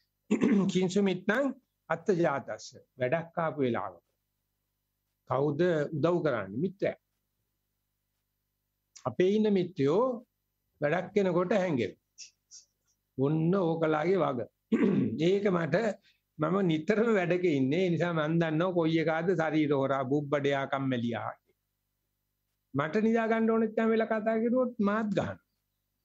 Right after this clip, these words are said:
වැඩක් කරන වෙලාවේ වැඩේ කරනවා නම්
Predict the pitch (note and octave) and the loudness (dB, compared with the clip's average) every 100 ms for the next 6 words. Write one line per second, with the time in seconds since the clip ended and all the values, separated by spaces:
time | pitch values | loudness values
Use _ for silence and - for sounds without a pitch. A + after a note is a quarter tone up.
0 | _ _ _ _ _ _ _ _ _ _ | _ _ _ _ _ _ _ _ _ _
1 | _ A2+ A2+ F#3+ A#3 - B3 B3 B3 A#3+ | _ -4 0 0 -2 0 2 4 4 4
2 | A#3 A#3 G#3 G3+ G#3+ G#3+ G#3 F3+ D#3 F3 | 2 2 2 4 2 2 2 2 0 0